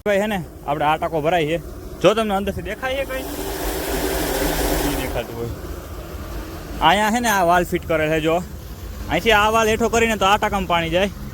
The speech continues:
અહીંથી ઊંચું અટાણે આ ટાંકામાં ભરાય છે. આ ઉપર હે ને અહીં સુધીનો ટાંકો છે. જો ને ક્યાં સુધીનો ખબર? અહીં સુધી, જ્યાં સુધીનો. અત્યારે દેખાય ત્યાં સુધી.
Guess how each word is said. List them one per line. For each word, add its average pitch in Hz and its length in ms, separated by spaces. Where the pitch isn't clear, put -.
અહીંથી 156 260
ઊંચું 202 300
અટાણે 180 260
આ 175 60
ટાંકામાં 151 340
ભરાય 127 160
છે. 131 80
આ 156 100
ઉપર 190 200
હે 202 100
ને 180 80
અહીં 165 160
સુધીનો 151 260
ટાંકો 139 260
છે. 117 140
જો 127 220
ને 117 100
ક્યાં 135 160
સુધીનો 120 200
ખબર? 156 120
અહીં 127 160
સુધી, 98 300
જ્યાં 117 180
સુધીનો. 101 200
અત્યારે 131 280
દેખાય 135 180
ત્યાં 107 160
સુધી. 98 180